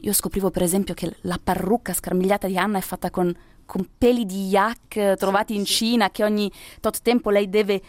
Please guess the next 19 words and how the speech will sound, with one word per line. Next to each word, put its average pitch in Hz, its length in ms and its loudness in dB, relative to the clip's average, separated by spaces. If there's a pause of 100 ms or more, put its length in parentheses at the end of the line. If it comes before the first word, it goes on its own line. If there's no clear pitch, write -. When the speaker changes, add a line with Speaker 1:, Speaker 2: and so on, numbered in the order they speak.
Speaker 1:
ricucire. 226 920 0 (420)
E 262 120 -6
poi - 200 -4
c'è - 160 -8
tutto - 240 -8
un 262 60 2
lavoro 180 320 -2
di, 165 240 -4 (100)
di 185 140 -6
teatro 165 260 -6
fisico. 170 500 0
Il 160 60 -6
teatro 175 280 -2
di 175 80 -6
Gardy 175 240 0
Utter 208 300 -4 (140)
è 220 240 2
teatro 156 340 -6
fisico, 262 600 -4